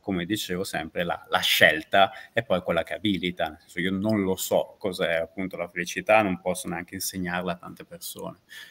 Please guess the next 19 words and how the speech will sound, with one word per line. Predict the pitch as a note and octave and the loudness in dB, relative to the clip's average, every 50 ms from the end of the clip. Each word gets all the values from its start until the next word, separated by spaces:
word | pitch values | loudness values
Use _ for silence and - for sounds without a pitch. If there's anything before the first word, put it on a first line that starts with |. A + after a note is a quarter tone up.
| - _ _ | -20 _ _
So | - - - C#3 B2 A#2 | 4 8 10 12 12 12
che | A2+ - G2+ F#2+ F#2+ G2+ | 10 8 8 8 8 8
sicuramente | - - A#2 A2+ G#2+ G2+ F2+ F2+ F2+ - | 6 4 4 4 6 6 6 4 2 2
ha | |
a | G2+ | 0
che | G#2 | 0
fare | G2 - F2+ F2+ F#2 | 0 0 0 0 0
con | F2+ G2 F2+ | 2 2 0
la | F2 | 0
libertà | E2+ E2 E2+ F2 F2 - F2 E2+ | 0 -2 -2 -4 -2 -2 -2 -2
e | F2 | -2
con | F2+ F2 | -2 -2
la | D#2+ D#2 | -4 -4
scelta. | - - - F2+ E2+ E2+ - - F#2+ | -4 -2 0 0 0 0 -4 -8 -10
Se | - - G2+ | -8 -4 -2
mancano | F#2+ F#2 F#2+ G2+ G2+ - G2 F2+ F2 - | 0 0 0 0 -2 -4 -6 -6 -6 -2
queste | - G#2 G#2 - - G2 | 0 0 0 0 -2 -4
due | F2+ F#2+ F#2+ | -2 -2 -2
condizioni, | F#2 F#2+ F2+ F2+ G2 G2 - - - F#2+ F2 E2+ E2+ F2 F2 F2 F2 | -2 -2 0 0 0 0 -2 -2 -2 -2 -2 -2 0 -2 -2 -2 -4